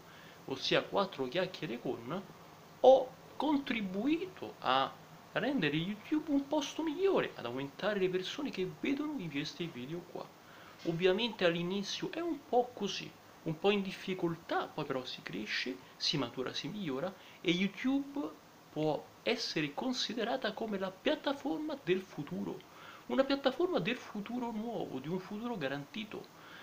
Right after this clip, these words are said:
Poi quando farò altre interviste vedrete, vi accorgerete meglio de-, del fatto che probabilmente, probabilmente migliorerà sempre di più.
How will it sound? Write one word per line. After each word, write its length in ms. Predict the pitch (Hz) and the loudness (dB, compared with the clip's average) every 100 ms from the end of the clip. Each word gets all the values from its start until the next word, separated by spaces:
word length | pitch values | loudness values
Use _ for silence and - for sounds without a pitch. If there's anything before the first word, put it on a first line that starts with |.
| - - | -4 4
Poi 160 | 117 | 6
quando 260 | - 220 202 | 6 2 2
farò 380 | 160 147 151 - | 2 2 2 0
altre 400 | - 320 - 147 | -2 -2 0 0
interviste 880 | 135 - 151 143 170 233 - - 311 | -2 -2 -4 -4 -6 -8 -8 -6 -8
vedrete, 640 | 156 139 139 180 233 - 190 | 2 2 6 4 4 0 0
vi 160 | 139 | 4
accorgerete 920 | 240 - 220 196 165 180 196 262 - 190 | 2 2 -2 -2 0 0 0 -4 -4 -2
meglio 600 | 165 208 269 269 302 302 - - - | -2 0 0 2 0 -4 -14 -20 -8
de-, 180 | 147 139 - - | -4 -4 -6 -4
del 200 | 156 156 | 0 0
fatto 540 | - 202 285 - 269 262 | 2 2 0 -4 -4 -2
che 260 | - 170 - - - - | -2 -2 -4 -20 -16 2
probabilmente, 1200 | 196 220 196 190 220 262 254 320 330 - - 330 | 4 4 2 2 0 -2 0 0 -2 -2 -2 -2
probabilmente 880 | - 240 208 196 277 170 175 - | 0 0 2 0 -2 -2 -2 -2
migliorerà 800 | 196 202 208 247 254 196 247 190 | 0 2 4 4 4 2 2 -2
sempre 560 | 196 - 190 208 220 254 | -4 0 4 4 2 -4
di 100 | 254 | -4
più. 260 | - - | -6 -12